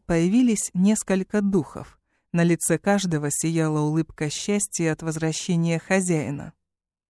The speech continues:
«Принесите защитные копья нашим гостям. С их помощью они смогут разобраться с нежитью», скомандовал Садхаат духом.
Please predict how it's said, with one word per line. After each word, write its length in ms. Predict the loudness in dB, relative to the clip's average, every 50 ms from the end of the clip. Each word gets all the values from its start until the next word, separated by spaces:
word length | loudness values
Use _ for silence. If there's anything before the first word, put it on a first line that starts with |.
| _ _
«Принесите 640 | -4 2 4 6 6 6 4 4 2 2 2 4 2 4
защитные 800 | 4 4 2 2 0 0 0 0 0 0 0 2 2 2 0
копья 460 | 0 2 2 2 2 2 2 2 4
нашим 460 | 4 4 2 0 0 -2 -2 -2 -2 0
гостям. 600 | 0 0 0 -2 -4 -4 -6 -6 -6 -6 -8 -12 _ _ -16
С 140 | -10 -4 -2
их 200 | -2 -2 -2 -2
помощью 560 | 2 4 4 4 4 2 0 -2 -2 -2 0
они 180 | 2 2 0 0
смогут 460 | 0 0 0 0 2 0 -2 -4 -4
разобраться 680 | -4 -2 -2 -2 -2 0 0 -2 -2 -2 -6 -6 -4 -4
с 140 | -2 2
нежитью», 680 | 4 4 4 4 4 0 -2 -6 -8 -8 -6 -6 -6 -8 _ _ _ _ _
скомандовал 760 | -14 -6 -2 0 2 4 6 6 6 4 4 2 2 0 0
Садхаат 600 | 0 -4 -4 -6 -6 -6 -4 -2 -2 -2 -2 -4 -8
духом. 580 | -10 -4 -2 -2 -2 -2 -2 -6 -8 -8 -8